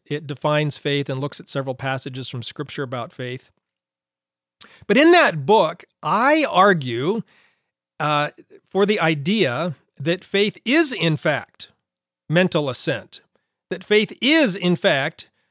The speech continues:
agreeing that something is true, agreeing with the facts presented. If you know something is true, that is, if you agree, if you have mental assent to it, then you have believed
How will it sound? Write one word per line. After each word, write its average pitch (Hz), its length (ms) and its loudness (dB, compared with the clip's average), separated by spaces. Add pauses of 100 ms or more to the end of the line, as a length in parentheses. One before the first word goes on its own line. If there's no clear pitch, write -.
(320)
agreeing 175 1080 2 (140)
that 185 120 -4
something 190 400 2
is 185 180 0
true, 240 380 0
agreeing 202 720 0
with 254 220 0
the 185 80 -6
facts 175 420 -2 (100)
presented. 180 580 -2
If 143 120 -6
you 175 140 0
know 220 220 4
something 220 400 0
is 202 180 0
true, 165 300 0
that 170 140 -2
is, 165 140 -4
if 160 120 -8
you 170 140 -6
agree, 151 580 -4
if - 460 -20
you 160 140 -2
have 160 260 -2
mental 175 480 0
assent 190 460 -2
to 139 200 -4
it, 165 180 -10 (300)
then 185 640 4 (340)
you 180 160 -4
have 135 460 -4 (160)
believed 156 680 -4